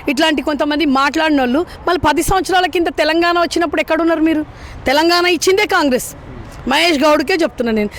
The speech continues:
తెలంగాణ ఇచ్చిందే కాంగ్రెస్, తెలంగాణ ఉన్నది కాంగ్రెస్. ఆ పీరియడ్లోనో ఇచ్చిండ్రు. మహేష్ గౌడ్కు కొంచెం తెలివి లేదా? మళ్ళీ ఇచ్చింది మీరే కదా.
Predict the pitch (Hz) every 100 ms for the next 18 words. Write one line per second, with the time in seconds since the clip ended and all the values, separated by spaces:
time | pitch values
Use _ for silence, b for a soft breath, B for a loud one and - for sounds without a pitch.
0 | B 294 302 339 349 349 339 302 - 359
1 | 339 359 359 381 370 403 - 294 302 330
2 | 339 339 294 311 359 381 339 294 294 269
3 | - - - 262 349 392 381 370 370 440
4 | 370 - 220 220 - - 311 370 311 381
5 | 392 330 302 330 311 427 302 339 330 311
6 | 311 B B B 294 311 294 - 392 381
7 | 381 392 392 349 349